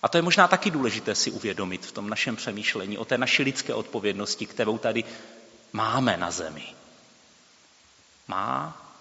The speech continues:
své limity. Má své limity. Nemusíme nést tíhu celého světa na svých bedrech.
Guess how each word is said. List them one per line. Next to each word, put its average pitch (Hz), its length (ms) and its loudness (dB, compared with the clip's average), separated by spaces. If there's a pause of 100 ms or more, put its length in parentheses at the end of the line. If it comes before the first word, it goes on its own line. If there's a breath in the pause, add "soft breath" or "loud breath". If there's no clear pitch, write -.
(140)
své 120 560 -2 (180)
limity. 98 500 -10 (380)
Má 101 140 -10
své - 240 -8
limity. 82 420 -14 (540 loud breath)
Nemusíme 151 560 2
nést - 600 -2 (500)
tíhu 107 300 -4
celého 107 480 2
světa 98 440 0
na 90 100 -2
svých 92 260 -6
bedrech. - 580 -6